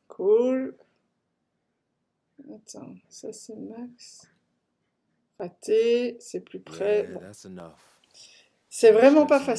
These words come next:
Speaker 2: in
Speaker 1: facile,
Speaker 2: your
Speaker 1: hein.
Speaker 2: eye. But remember,
Speaker 1: La
Speaker 2: your depth
Speaker 1: profondeur
Speaker 2: perception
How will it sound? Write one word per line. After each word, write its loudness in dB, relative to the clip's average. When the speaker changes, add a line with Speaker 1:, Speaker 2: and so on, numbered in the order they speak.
Speaker 2:
in -8
Speaker 1:
facile, -12
Speaker 2:
your -12
Speaker 1:
hein. -14
Speaker 2:
eye. -20
But -20
remember, -18
Speaker 1:
La -8
Speaker 2:
your -10
depth -18
Speaker 1:
profondeur -4
Speaker 2:
perception -6